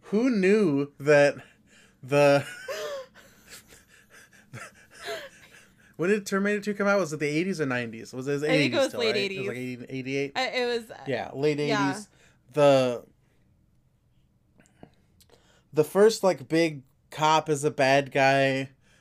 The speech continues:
Speaker 1: uh, <laughs> subterfuge, and just, like, that, like, just every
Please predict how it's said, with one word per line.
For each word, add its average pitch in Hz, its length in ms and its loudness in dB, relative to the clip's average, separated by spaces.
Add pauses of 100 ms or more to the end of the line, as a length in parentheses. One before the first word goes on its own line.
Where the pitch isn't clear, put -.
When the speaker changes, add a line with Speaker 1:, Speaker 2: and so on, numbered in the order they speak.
(200)
Speaker 1:
uh, 123 600 -2 (600)
<laughs> - 200 -20 (880)
subterfuge, 147 1080 0 (240)
and 143 180 -2
just, 147 180 -4
like, 151 180 0
that, 151 380 -2
like, - 220 -8
just 156 240 -8
every 170 580 2